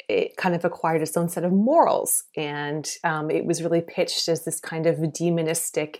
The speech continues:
um, element by the powers that be at the time, the government, the, it was supported by the media, in a very anti-scientific campaign against the plant.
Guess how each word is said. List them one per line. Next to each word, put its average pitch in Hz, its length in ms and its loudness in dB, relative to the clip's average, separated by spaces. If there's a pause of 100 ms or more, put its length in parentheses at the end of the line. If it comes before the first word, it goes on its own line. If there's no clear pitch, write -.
(380)
um, 156 280 0
element 190 560 2 (140)
by 147 380 0
the 156 60 -2
powers 151 340 -2
that 147 140 -6
be 147 100 0
at 143 80 -2
the - 60 -6
time, 165 480 -6
the 147 100 -8
government, 156 600 -4
the, 151 220 -4
it 170 60 0
was 156 120 -4
supported 160 300 -6
by 147 120 -4
the 143 80 -8
media, 151 520 0 (540)
in 185 120 4
a 175 40 4
very 202 460 8
anti-scientific 170 1120 0
campaign 147 640 -8
against 147 340 -8
the - 60 -20
plant. 139 360 -14